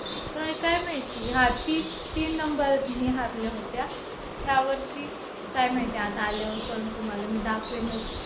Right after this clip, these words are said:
ती किती इमोशनल झाली, तुम्हाला आल्यावर कळेल. आता येतील ते थोड्या वेळाने. म्हणजे सकाळी सातला गेले होते, आता अकरा, बारा, एक पण तिथे पण मला ब्लॉग टाकायला उशीर होतो. चला, मी आता करते नाश्ता. डोसे मस्त असे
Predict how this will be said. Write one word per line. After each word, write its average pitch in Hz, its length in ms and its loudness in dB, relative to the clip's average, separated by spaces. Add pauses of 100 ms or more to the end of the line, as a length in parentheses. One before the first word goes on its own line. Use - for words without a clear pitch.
(360)
ती 233 100 -8
किती 240 340 -6
इमोशनल 233 600 -2
झाली, 220 340 0
तुम्हाला 233 440 0
आल्यावर 233 360 0
कळेल. 233 440 -2
आता 214 220 -6
येतील 240 560 0
ते 220 60 -2
थोड्या 214 340 -4
वेळाने. 214 540 -6 (180)
म्हणजे 247 200 -6
सकाळी 285 380 2
सातला 285 380 2
गेले 277 280 2
होते, 240 260 0
आता 220 260 0
अकरा, 226 300 -2
बारा, 220 420 -2 (260)
एक 220 140 -2 (120)
पण 247 180 -2
तिथे 262 320 -4
पण 262 200 -2
मला 277 220 0
ब्लॉग 294 340 4
टाकायला 269 380 2
उशीर 262 300 0
होतो. 226 300 -4 (1080)
चला, 226 280 -2 (360)
मी 226 200 -4
आता 220 280 -2
करते 233 420 -6
नाश्ता. 233 520 -4 (580)
डोसे 247 320 -4
मस्त 233 420 -4
असे 214 300 0